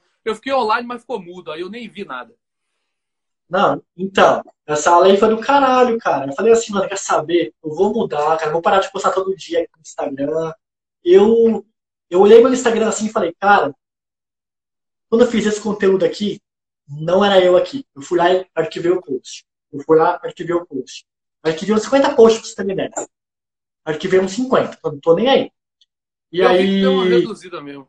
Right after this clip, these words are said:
Speaker 1: Comecei a seguir Marcos por seu conteúdo,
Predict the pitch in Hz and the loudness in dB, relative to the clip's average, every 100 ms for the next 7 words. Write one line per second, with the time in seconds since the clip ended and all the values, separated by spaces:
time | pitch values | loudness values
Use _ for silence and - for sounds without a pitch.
0 | _ _ _ _ 170 180 165 185 196 202 | _ _ _ _ -6 -6 -6 -4 -4 -4
1 | 190 165 165 151 180 196 214 196 - _ | -10 -12 -8 -2 -2 -2 -12 -16 -18 _
2 | 180 170 170 170 175 170 160 147 170 202 | -20 -10 -10 -8 -10 -8 -12 -10 -10 -8
3 | 208 214 | -8 -10